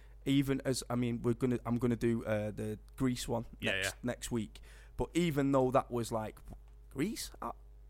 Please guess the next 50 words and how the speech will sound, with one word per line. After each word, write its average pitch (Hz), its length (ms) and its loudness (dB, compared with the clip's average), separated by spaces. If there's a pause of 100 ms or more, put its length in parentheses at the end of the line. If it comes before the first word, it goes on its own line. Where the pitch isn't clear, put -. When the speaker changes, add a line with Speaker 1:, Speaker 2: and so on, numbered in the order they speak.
(180)
Speaker 1:
how 220 60 0
have 185 120 0
they 320 140 0
pulled 285 220 -4
that - 100 0
out 180 60 -4
of - 80 -6
the - 60 -6
bag?" 156 160 0 (300)
Like, 117 180 0
this 147 440 0 (140)
is 127 240 -2 (120)
more 131 380 8
remarkable. 117 640 0 (220)
Speaker 2:
Yeah. 95 180 -4
Speaker 1:
Because 117 360 0 (200)
they 123 80 -2
shouldn't 131 460 0
have 113 160 -8
been 107 120 -2
in 104 100 -4
the 104 80 -6
tournament. 185 500 -4
Speaker 2:
No, 107 140 2
no, 107 80 4 (140)
Speaker 1:
Because, 147 340 8
Speaker 2:
well, 117 80 -2
yeah, 123 260 6
well, - 80 -18
Speaker 1:
because 208 260 8
Speaker 2:
that's - 40 6
it. - 20 8
Speaker 1:
somebody 196 320 10
else 175 280 8
was 135 240 0 (460)
bad - 240 -2 (100)
<laughs> - 120 -12
or 147 160 4
did 143 180 2
something, 143 320 2 (100)
did 139 160 -2
something 127 280 -2
dodgy. 147 300 6 (500)
These 180 240 2
guys 139 260 -2
cou-, - 160 -4 (640)
was 135 200 2
all 123 260 4
on 110 80 0
holiday. 269 360 0